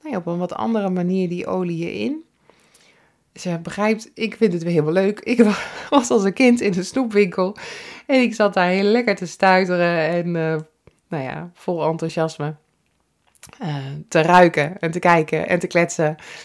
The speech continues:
En we hadden het, eh, over onder-, onze ondernemingen en over alle,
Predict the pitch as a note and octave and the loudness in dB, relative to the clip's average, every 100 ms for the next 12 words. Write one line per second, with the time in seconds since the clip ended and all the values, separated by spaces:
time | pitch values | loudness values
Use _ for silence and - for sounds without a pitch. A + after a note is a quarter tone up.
0 | - E3+ D#3+ D3+ D#3+ D#3+ D#3 E3 D#3 - | -10 -2 0 2 2 0 -2 -4 -2 -2
1 | E3 E3+ E3+ E3 E3 E3 D#3+ - - G3+ | -4 -6 -4 -4 -6 -8 -10 -12 -4 0
2 | G#3+ G3+ G3 F#3+ F#3 F3 F3 - - - | 2 2 2 2 0 -2 -4 -8 -20 -20
3 | - _ F#3 D#3+ D#3 - E3 E3 D#3+ E3 | -20 _ -6 -4 -4 -6 -6 -6 -4 -4
4 | E3 - E3 D#3+ D#3 D#3 D#3+ | -4 -6 -6 -6 -4 -6 -10